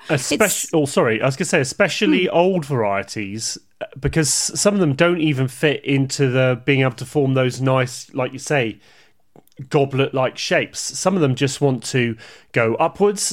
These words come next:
Speaker 1: Some of them just wanna go
Speaker 2: <laughs>
Speaker 1: sideways in their
Speaker 2: Yeah.
Speaker 1: growth patterns. So,
Speaker 2: Hmm.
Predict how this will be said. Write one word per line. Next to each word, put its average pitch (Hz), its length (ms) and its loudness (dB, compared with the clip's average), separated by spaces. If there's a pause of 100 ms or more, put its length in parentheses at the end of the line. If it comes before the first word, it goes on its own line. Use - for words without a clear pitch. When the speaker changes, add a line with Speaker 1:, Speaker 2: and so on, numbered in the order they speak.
Speaker 1:
Some 175 160 2
of 156 60 4
them 143 100 4
just 147 220 2
wanna 143 120 4
go 165 160 4
Speaker 2:
<laughs> - 20 -2
Speaker 1:
sideways 135 1000 0 (140)
in 135 140 2
their 131 140 4
Speaker 2:
Yeah. 131 40 2
Speaker 1:
growth 175 380 0
patterns. 104 540 -4
So, 127 400 2 (100)
Speaker 2:
Hmm. 220 200 0